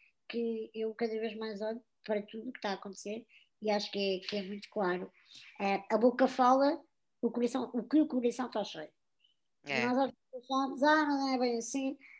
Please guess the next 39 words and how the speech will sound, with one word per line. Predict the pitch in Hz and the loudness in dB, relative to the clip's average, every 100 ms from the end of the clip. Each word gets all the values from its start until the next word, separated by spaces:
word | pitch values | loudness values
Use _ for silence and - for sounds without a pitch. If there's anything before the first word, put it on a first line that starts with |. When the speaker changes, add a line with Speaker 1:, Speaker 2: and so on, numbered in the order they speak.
| _ _ - | _ _ 2
Speaker 1:
É, | 277 311 - - _ | 8 8 6 -6 _
porque | - 214 247 | -6 0 2
é | |
aquela | 240 262 | 4 4
coisa | 262 254 247 | 2 0 0
do | 220 | 0
não | 233 247 | 0 2
há, | 240 220 - - _ | 2 0 -4 -18 _
não | 254 262 | 4 6
há | 262 | 4
fu-, | - - 226 | 2 -4 -4
não | 233 226 | -2 -2
há | 240 | -2
fumo | 311 | -2
sem | - 254 | 0 0
fogo. | - 180 160 _ _ _ _ _ _ _ _ | 0 -4 -6 _ _ _ _ _ _ _ _
E, | - 269 269 262 262 254 254 247 - | 0 2 4 4 4 4 0 -2 -6
e | 233 254 | -4 0
eu | 277 | 2
não | 277 285 | 2 4
acho | 277 269 - 254 _ - - - | 2 2 -4 -10 _ -20 -20 -18
que | - | -2
quando | 269 262 | 2 2
as | 262 | 4
pessoas | 262 240 | 2 4
dizem, | 254 330 | 4 8
"Ah, | 370 | 10
mas | 320 311 | 10 8
eu | |
digo | 349 339 | 6 6
aquelas | - 311 - | 6 6 6
coisas | 320 302 - - - | 2 0 -6 -16 2
nas | 277 294 | 6 6
redes | 302 - | 6 2
sociais | 262 330 330 | 2 2 4
porque | 302 | 2
eu | |
estava | 302 285 | 2 2
irritada", | 277 269 320 453 | 2 4 8 8